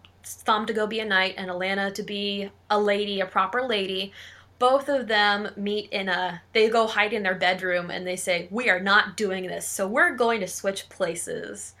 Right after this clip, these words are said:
And it's the, it's the classic switcheroo of the, of the girl cuts her hair and pretends to be a guy, and then they dress, they dress Thom up in one of Alanna's old dresses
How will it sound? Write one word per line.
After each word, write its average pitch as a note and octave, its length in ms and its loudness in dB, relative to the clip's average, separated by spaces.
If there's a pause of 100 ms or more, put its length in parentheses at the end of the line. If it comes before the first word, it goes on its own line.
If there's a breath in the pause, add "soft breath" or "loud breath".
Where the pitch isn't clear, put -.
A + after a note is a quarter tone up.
(420 loud breath)
And F#3+ 200 0
it's F#3+ 220 -4
the, F3+ 480 0
it's G#3 160 -6
the G#3+ 100 -10
classic A#3+ 460 0
switcheroo G#3+ 680 -2
of F3+ 480 0 (440 soft breath)
the, F3+ 380 -2
of G#3+ 160 4
the G#3 80 -4
girl A#3+ 460 6
cuts A#3 360 0
her A3 120 2
hair G#3 600 4 (300 soft breath)
and F#3 680 0
pretends G#3+ 440 -4
to G#3+ 80 -6
be G3 200 -4
a F#3 40 -2
guy, F3 580 0 (240)
and F#3 360 -2
then F3+ 400 -4
they G3+ 140 0
dress, F#3 380 0 (120)
they A3+ 140 0
dress A3 220 2
Thom A#3+ 260 2
up F#3+ 300 0
in F#3 560 -2 (320 soft breath)
one G3+ 200 0
of F3+ 180 2
Alanna's G3 460 0
old F3+ 320 -2
dresses G3 640 0